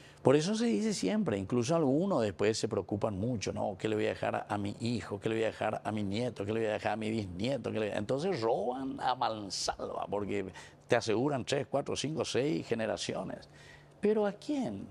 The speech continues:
le estamos perjudicando? Y le perjudicamos, ¿verdad? Al pueblo, a la gente, al hermano, a todo, porque todo lo que es pocané, todo lo que es robar, entonces es perjudicar al hermano, así, a la comunidad. Entonces hagamos bien las cosas, ¿verdad? Pidamos al Señor esa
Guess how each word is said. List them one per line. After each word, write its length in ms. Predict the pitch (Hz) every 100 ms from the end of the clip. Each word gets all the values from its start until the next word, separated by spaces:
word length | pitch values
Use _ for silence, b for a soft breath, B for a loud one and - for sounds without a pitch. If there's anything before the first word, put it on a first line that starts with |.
| -
le 100 | 120
estamos 440 | 107 - 113 110 104
perjudicando? 640 | 104 101 107 95 104 143
Y 20 |
le 100 | 214
perjudicamos, 840 | 208 120 104 - 95 131 131 85
¿verdad? 320 | 85 98 104 104 B B
Al 140 | - 82
pueblo, 560 | - 110 160 170 95
a 40 | 90
la 100 | 87
gente, 520 | - 110 151 151 -
al 100 | 85
hermano, 680 | 82 80 90 117 151 147 98
a 60 |
todo, 280 | - 135 135
porque 300 | 110 104 104 B B B B -
todo 200 | 165 220
lo 140 | 247
que 160 | 202 160
es 80 |
pocané, 420 | 147 165 165 143 139
todo 160 | 143
lo 100 | 156
que 220 | 143 131
es 180 | 131 - B B
robar, 600 | 120 110 117 101 95 101 117
entonces 560 | 120 101 95 95 123
es 120 | 104 101
perjudicar 580 | 151 147 98 85 92
al 100 | 87
hermano, 400 | 107 127 214 185 - -
así, 300 | - 95 - 110
a 80 | 101
la 120 | 85
comunidad. 540 | 104 107 151 202 190 - B B B B B B
Entonces 380 | - 87 90 170
hagamos 440 | 180 123 151 139 87
bien 520 | 95 92 151 107 90
las 160 | -
cosas, 420 | - 107 - 110 -
¿verdad? 280 | 104 101 98
Pidamos 600 | 101 101 120 123 117 104
al 120 | 107
Señor 320 | 104 101 107
esa 200 | 107 98